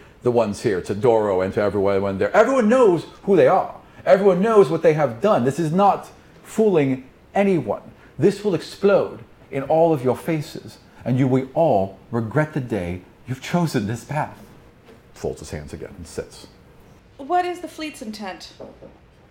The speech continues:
Speaker 2: Uh, presumably the ten minutes have elapsed.
Speaker 1: Yeah, absolutely. Um, and he, hang on, let me just roll his constitution. He, there's a couple beads of sweat forming on his brow,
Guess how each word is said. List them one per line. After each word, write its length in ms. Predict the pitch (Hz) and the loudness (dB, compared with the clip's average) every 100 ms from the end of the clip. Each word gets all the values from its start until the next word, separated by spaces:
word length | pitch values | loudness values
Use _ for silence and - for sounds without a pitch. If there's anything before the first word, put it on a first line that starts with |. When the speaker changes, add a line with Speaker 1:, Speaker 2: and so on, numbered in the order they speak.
| - | -18
Speaker 2:
Uh, 60 | 202 - | -18 -16
presumably 440 | 208 202 180 175 | -12 -12 -10 -12
the 100 | 170 | -12
ten 240 | - 165 | -14 -14
minutes 260 | 165 135 - | -14 -16 -20
have 120 | - | -20
elapsed. 540 | - - - - - - | -20 -20 -20 -20 -20 0
Speaker 1:
Yeah, 240 | 220 - - | 2 2 2
absolutely. 680 | 147 139 156 147 127 95 - | 0 2 0 2 0 -2 2
Um, 340 | 135 143 135 | 2 4 4
and 200 | 185 180 | 6 4
he, 560 | - 226 240 233 180 - - | 4 0 0 0 -6 -14 -6
hang 140 | 113 | -4
on, 80 | 92 | -2
let 80 | 98 | -2
me 80 | 98 | -2
just 160 | 90 | -2
roll 160 | 101 92 | 0 0
his 140 | 92 | 0
constitution. 1120 | - 95 87 - 87 90 - - 98 92 95 - - _ - - _ _ - - - | -6 -6 -6 -4 -2 -2 -6 -4 -4 -4 -8 -10 -20 _ -20 -20 _ _ -20 -20 -20
He, 420 | - 294 349 349 - - - - - _ | 0 4 4 4 -2 -10 -20 -20 -20 _
there's 120 | 147 | -6
a 20 | |
couple 180 | 156 220 | -4 -2
beads 320 | 233 185 190 143 | -2 0 0 0
of 100 | 110 | -6
sweat 440 | - 123 131 - - - - _ - | -2 0 0 -6 -20 -20 -20 _ -20
forming 400 | - 135 135 127 | 0 2 2 0
on 100 | 117 | -2
his 100 | 101 | -4
brow, 540 | 95 98 98 139 202 | -2 0 2 0 -4